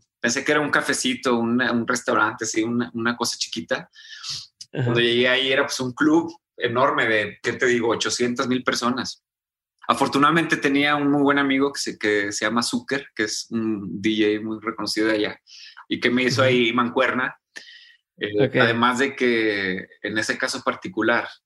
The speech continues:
Speaker 1: estábamos viajando por Sudamérica y veníamos de Perú. De Perú salimos a Brasil y de Brasil
Speaker 2: Ujú.
Speaker 1: íbamos a Buenos Aires.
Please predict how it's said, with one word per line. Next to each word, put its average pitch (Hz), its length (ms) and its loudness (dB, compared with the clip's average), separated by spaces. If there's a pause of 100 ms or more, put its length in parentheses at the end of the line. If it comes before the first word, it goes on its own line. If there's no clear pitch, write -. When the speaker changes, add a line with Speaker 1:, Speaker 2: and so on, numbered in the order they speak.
(460)
Speaker 1:
estábamos 123 360 0
viajando 120 400 0
por 123 120 0
Sudamérica 120 800 0 (160)
y 101 580 -2
veníamos 110 420 -2
de 123 80 -2
Perú. 117 480 0 (600)
De - 120 -2
Perú 160 420 4
salimos 156 460 0
a 147 60 2
Brasil 139 600 0 (200)
y 107 100 -2
de 110 140 2
Brasil 123 580 -2
Speaker 2:
Ujú. 120 160 -2
Speaker 1:
íbamos 120 340 2
a 110 120 -2
Buenos 104 260 -4
Aires. 113 500 -4